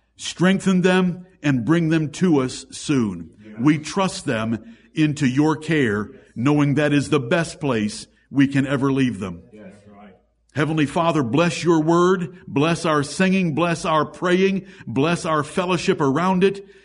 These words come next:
Speaker 1: bless everything that we do by the power of the Holy Spirit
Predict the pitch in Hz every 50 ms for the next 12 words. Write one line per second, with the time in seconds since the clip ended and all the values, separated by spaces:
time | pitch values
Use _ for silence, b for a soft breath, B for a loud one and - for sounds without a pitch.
0 | B B B - 131 147 151 147 147 - 170 175 165 202 190 143 - - 190 185
1 | 175 180 170 165 180 175 147 185 190 180 156 101 85 82 - b b b b b
2 | b - 135 139 127 - - - 190 185 185 190 190 196 170 165 139 170 156 143
3 | 170 196 190 190 190 - - - 185 165 147 131 123 123 -